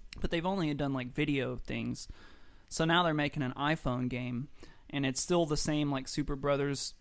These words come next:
traditional style, which is badass. Um, but they're making it, but, but it's an action game. And so when you hold the iPhone horizontally, you're in sort of the adventure mode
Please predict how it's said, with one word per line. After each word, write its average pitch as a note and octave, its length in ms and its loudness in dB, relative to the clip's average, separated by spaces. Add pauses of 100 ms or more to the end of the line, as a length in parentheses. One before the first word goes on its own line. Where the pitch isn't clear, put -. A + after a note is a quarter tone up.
(140)
traditional C#3+ 480 -2
style, C3 540 -2 (140)
which - 180 -10
is B2+ 100 -10
badass. A#2+ 680 -6 (640)
Um, C#3 400 0 (640)
but D3+ 160 4
they're D#3 120 6
making D#3 340 4
it, D3 140 -2
but, D3 240 2
but C#3+ 120 8
it's - 180 0
an - 100 4
action E3 480 2
game. A2 360 -6
And C#3 160 -2
so D3 160 2
when C#3+ 160 0
you C#3+ 80 0
hold A#3 320 0
the E3+ 80 2
iPhone C#3+ 640 0
horizontally, C#3+ 800 0 (880)
you're D3 200 2
in D3 140 2
sort C#3+ 260 0
of C3 180 -4
the B2+ 240 -4
adventure C#3 480 -6
mode D3+ 380 -4